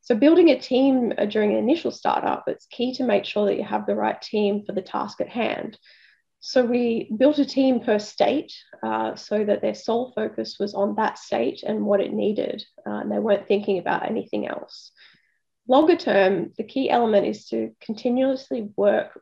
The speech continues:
with the team closely, listening to their feedback and their needs.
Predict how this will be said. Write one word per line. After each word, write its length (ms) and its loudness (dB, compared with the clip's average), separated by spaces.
with 200 -2
the 80 -4
team 360 -2
closely, 600 -4
listening 440 -2
to 100 -2
their 140 2
feedback 640 -4
and 160 0
their 100 4
needs. 640 -4